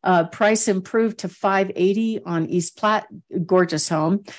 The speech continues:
And a couple of more Denver properties, one on Echo Drive in Castle Rock in the low sixes,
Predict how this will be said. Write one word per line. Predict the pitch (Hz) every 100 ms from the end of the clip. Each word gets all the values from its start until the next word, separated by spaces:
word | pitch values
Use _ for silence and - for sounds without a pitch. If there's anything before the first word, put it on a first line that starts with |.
| - -
And | 202
a |
couple | 196 - 294 359
of | 311
more | 277 226
Denver | 196 196 247 269
properties, | - 180 156 147 139 170
one | 185 226
on | 254 208 -
Echo | 190 196 240
Drive | 202 175 180 196
in | 156
Castle | - 135 165 220
Rock | 220 233 233 214
in | 180
the | 156
low | 147 131
sixes, | - - 226 - 226 220 214